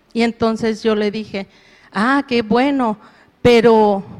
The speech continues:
si usted se sabe ese salmo, está bien, yo también me lo sé, pero hay que vivirlo y hay que saber que Jehová,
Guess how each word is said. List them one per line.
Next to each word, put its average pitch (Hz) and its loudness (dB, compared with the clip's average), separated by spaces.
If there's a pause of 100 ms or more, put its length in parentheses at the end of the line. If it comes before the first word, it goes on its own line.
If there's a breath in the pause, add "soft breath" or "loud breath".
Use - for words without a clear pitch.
(920 soft breath)
si 226 -2
usted 240 0
se 311 -4
sabe 277 -2
ese 285 -4
salmo, 269 0 (680 soft breath)
está 226 -2
bien, 294 -2
yo 262 -2
también 262 -2
me 262 -4
lo 233 -2
sé, 262 -4 (600 soft breath)
pero 233 4
hay 247 0
que 269 -2
vivirlo 254 -2 (440)
y 214 0
hay 240 2
que 262 -2
saber 220 -2 (320 loud breath)
que 226 0
Jehová, 220 2